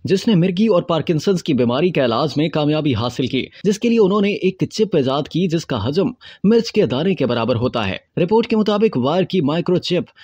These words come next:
जो स्मार्टफोन्स की बैटरी लाइफ को बेहतर बना सकती है। कैम्ब्रिज यूनिवर्सिटी में रियाजी के मुहक्किक की एक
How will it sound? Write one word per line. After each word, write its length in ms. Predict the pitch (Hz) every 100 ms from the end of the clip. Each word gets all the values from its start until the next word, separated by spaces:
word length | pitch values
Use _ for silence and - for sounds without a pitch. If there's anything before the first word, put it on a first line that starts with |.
| - 196
जो 100 | 202
स्मार्टफोन्स 580 | - 196 196 160 185
की 120 | - 147
बैटरी 420 | 110 147 175 180
लाइफ 240 | 139 170 -
को 120 | 160
बेहतर 340 | 139 175 185
बना 200 | 127 135
सकती 320 | 135 135 127 117
है। 200 | 107 -
कैम्ब्रिज 340 | 220 226 233 170
यूनिवर्सिटी 380 | 180 185 226
में 160 | 160 185
रियाजी 380 | 151 160 160 202
के 140 | 180
मुहक्किक 440 | 139 127 156 - -
की 280 | 190 185 170
एक 180 | 170